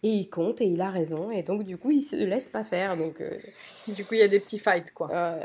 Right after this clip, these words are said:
Speaker 1: il y a des fights, voilà, c'est ça, ça se chamaille, et puis, bah, ça vit, quoi, ça vit, ça crie, euh... et on n'a jamais
Speaker 2: Ouais.
Speaker 1: de pause, et puis, bah, des
Speaker 2: Et puis,
Speaker 1: fois,
Speaker 2: t'adores
Speaker 1: c'est
Speaker 2: ça.
Speaker 1: des fois, c'est fatigant, et puis, oui, on aime bien, quand même. On aime bien, sinon, on n'aurait pas,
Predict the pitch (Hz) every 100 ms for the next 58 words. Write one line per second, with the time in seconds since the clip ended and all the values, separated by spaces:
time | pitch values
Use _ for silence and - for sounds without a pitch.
0 | 52 50 - - 233 185 - 147 - -
1 | - 170 - - 175 165 175 214 - 180
2 | 165 156 185 208 160 - 175 165 165 170
3 | 175 247 - 185 185 - 160 143 165 190
4 | 175 - - 185 220 165 156 156 170 165
5 | _ _ _ _ - 180 160 156 160 208
6 | 392 - 185 233 226 160 151 147 - -
7 | - - - - 202 202 202 180 170 220
8 | 226 - _ _ _ _ _ 185 185 190
9 | 202 170 170 - - 180 190 208 - 165
10 | 180 220 190 160 151 151 160 165 - 143
11 | - 147 170 202 220 240 220 196 180 170
12 | 165 165 170 160 160